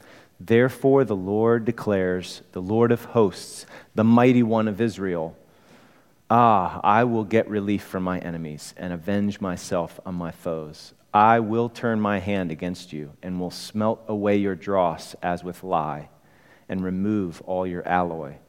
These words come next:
And I will restore your judges as at the first and your counselors as at the beginning.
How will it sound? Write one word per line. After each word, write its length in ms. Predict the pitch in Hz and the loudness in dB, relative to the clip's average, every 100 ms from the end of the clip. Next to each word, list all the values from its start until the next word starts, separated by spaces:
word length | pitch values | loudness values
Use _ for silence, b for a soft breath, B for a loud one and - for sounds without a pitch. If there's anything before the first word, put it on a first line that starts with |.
| _ _ _ _ _ - | _ _ _ _ _ -16
And 140 | - 104 | -4 0
I 80 | 104 | 2
will 140 | 104 | 2
restore 500 | 101 - - 131 135 | -2 -6 0 4 4
your 160 | 127 113 | 4 2
judges 580 | 113 117 110 120 110 - | 4 4 4 2 0 0
as 280 | 110 107 | 2 4
at 160 | 110 104 | 2 0
the 60 | 92 | -6
first 580 | - 92 87 - - - | -6 -4 -4 -10 -16 -10
and 180 | 101 95 | -6 -4
your 80 | 90 | -4
counselors 880 | - 113 110 - 113 113 110 107 - B B | -2 0 0 -2 0 2 0 -4 -12 B B
as 280 | 98 104 104 | 2 4 4
at 160 | - | 2
the 40 | 92 | -2
beginning. 560 | 92 87 90 82 78 | -6 -4 -4 -4 -8